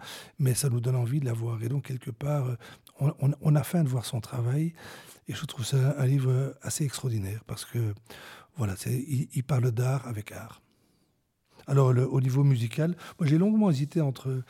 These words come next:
deux œuvres. Une œuvre que,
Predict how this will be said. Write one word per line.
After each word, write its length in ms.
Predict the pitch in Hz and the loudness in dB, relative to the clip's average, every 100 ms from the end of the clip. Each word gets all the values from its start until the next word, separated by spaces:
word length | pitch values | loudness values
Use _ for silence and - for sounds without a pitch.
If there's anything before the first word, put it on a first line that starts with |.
| - - - - _ - | -16 -20 -20 -20 _ 4
deux 300 | 147 170 117 | 10 10 10
œuvres. 360 | 120 135 165 175 - - - - - - | 6 4 0 -2 -8 -20 -20 -20 -16 4
Une 160 | 170 156 | 8 10
œuvre 200 | 151 123 | 8 6
que, 540 | - 131 127 113 110 | 2 4 4 0 -4